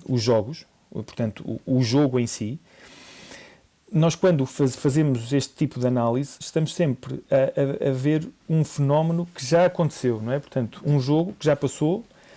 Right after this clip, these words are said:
que já teve um resultado, teve uma história, e que, sobre o qual eu interessa-me retirar a informação, como é óbvio,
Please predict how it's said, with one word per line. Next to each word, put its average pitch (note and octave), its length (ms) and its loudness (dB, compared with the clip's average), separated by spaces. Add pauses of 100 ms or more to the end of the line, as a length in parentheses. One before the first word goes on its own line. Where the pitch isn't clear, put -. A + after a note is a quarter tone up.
(200)
que - 80 -4
já D3 100 4
teve D#3 220 0
um D#3+ 80 4
resultado, C3+ 540 0
teve D3+ 160 -4
uma C#3 120 0
história, D3 480 -2 (1080)
e F3 140 2
que, D#3 600 2
sobre F3 280 2
o F3+ 60 2
qual F#3+ 460 2 (280)
eu F#3+ 540 2
interessa-me D3 480 2
retirar B2 220 -2
a B2 40 2
informação, C#3 460 0
como F3+ 180 0
é D3+ 60 2
óbvio, F#3+ 340 2